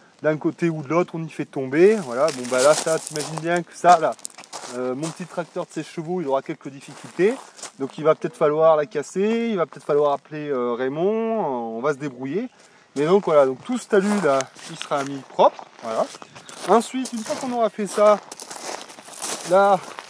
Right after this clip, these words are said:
géotextile sur toute cette zone là. Ouais, fais gaffe.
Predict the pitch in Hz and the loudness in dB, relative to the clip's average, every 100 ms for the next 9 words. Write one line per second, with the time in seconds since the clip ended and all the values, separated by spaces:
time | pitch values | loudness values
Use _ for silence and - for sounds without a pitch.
0 | - 139 220 240 196 - - 226 294 285 | -16 -10 -8 -6 -8 -10 -8 -6 -6 -8
1 | - _ - - - - 269 220 160 160 | -14 _ -20 -12 -12 -10 -8 -4 -2 0
2 | 147 151 311 - - 587 587 - - _ | 4 4 4 -8 -8 -6 -8 -14 -20 _
3 | - - - - 143 185 - - - 127 | -20 -20 -20 -6 0 0 -2 -16 -6 4
4 | 190 220 | 4 2